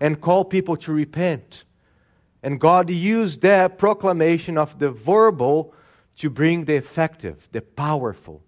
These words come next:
the irresistible call that he draws people to himself.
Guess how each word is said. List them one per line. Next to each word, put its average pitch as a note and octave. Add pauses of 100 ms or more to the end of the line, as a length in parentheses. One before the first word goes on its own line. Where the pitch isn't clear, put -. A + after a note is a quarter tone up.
(260)
the A2
irresistible A#2+
call B2+
that G#2
he A#2 (180)
draws A#2
people A2
to G#2+
himself. A2+